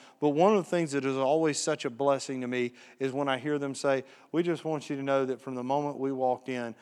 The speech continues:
we could just tell that people there loved each other." I, they loved each other, they were friendly to us,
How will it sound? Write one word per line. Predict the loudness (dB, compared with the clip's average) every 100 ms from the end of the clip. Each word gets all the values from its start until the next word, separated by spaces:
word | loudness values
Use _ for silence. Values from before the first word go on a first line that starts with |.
| -20 _
we | -6
could | -4 -6
just | -8 -10
tell | -8 -2 0 0
that | -4 -8
people | -8 -6 -6
there | -4 -2 -4 -8 -20
loved | -10 0 0 2
each | -4 -2 2
other." | 2 2 -2
I, | -2 -4 -6 -20 _ -20 _
they | -2
loved | 4 4 4
each | 0 0
other, | 2 4 2 -4 -10 -6
they | 0 0
were | 0
friendly | -4 -4 -2 0 0
to | 0
us, | 2 0 -2